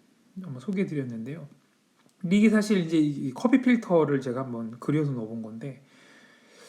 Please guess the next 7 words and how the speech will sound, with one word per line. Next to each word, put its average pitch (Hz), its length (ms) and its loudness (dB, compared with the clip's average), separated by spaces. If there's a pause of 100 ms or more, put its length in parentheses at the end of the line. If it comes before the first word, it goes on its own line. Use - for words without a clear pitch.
(240)
이게 240 160 8
이제 226 160 8
교육 247 380 8
현장이라는 220 1000 6
필터를 233 520 2
거치게 143 420 -6
되면 135 480 -6